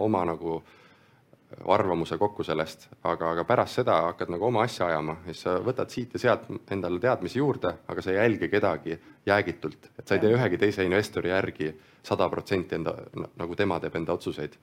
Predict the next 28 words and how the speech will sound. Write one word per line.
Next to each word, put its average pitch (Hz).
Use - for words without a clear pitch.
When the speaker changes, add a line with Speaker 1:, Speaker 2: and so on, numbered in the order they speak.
Speaker 1:
Et 90
mina 101
täna 95
jälgin 95
siis, -
äh, 87
alla 90
võib-olla 92
ühega 95
näppudel 87
inimesi, 101
kes 87
midagi 87
kirjutavad, 90
aga 85
pigem 95
suurem 95
väärtus 92
on 85
just -
sellel 82
väiksel 92
seltskonnal, 85
kellega 82
sa 87
siis 82
igapäevaselt 82
suhtled. -